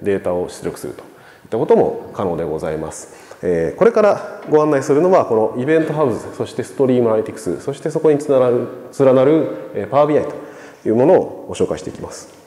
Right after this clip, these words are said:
Azureイベントハブなんですけれども、えー、これはですね、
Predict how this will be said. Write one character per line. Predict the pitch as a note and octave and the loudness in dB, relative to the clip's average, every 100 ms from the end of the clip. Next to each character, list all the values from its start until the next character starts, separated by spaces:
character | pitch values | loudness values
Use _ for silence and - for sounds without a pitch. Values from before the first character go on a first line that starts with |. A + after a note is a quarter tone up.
| _ - _ _ _ _ _ _ _ - - - - - - | _ -20 _ _ _ _ _ _ _ -20 -20 -20 -20 -20 -2
Azure | A#2 E3+ A#3 A#3 | 2 4 4 4
イ | |
ベ | A3 | 4
ン | A3+ | 2
ト | A3 | 0
ハ | F#3+ | 0
ブ | C3 | 0
な | |
ん | D#2+ | 0
で | - | -6
す | |
け | D#2+ | -6
れ | D#2+ | -2
ど | |
も、 | G#2 C#3+ C#3+ - - - - | 2 2 0 -10 -18 -16 -8
え | G2 | 0
ー、 | |
こ | C#3+ | 4
れ | |
は | F3 | 4
で | A2 | 2
す | G#2 | -2
ね、 | G#2+ | -4